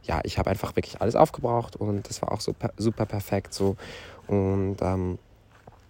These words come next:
hab mich dann, ja, an-, einfach am Strand zuerst hingesetzt und Musik gehört und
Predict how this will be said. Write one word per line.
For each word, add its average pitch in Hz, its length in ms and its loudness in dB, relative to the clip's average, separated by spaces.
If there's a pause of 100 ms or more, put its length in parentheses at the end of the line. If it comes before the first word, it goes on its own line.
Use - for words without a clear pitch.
(160)
hab - 280 2
mich 101 200 2
dann, 104 340 2 (1400)
ja, 156 240 6
an-, 113 380 2
einfach 117 280 2
am 110 100 0
Strand 107 300 0
zuerst - 300 0
hingesetzt 113 420 4
und 107 60 6
Musik 110 280 2
gehört 110 380 6 (160)
und 95 680 4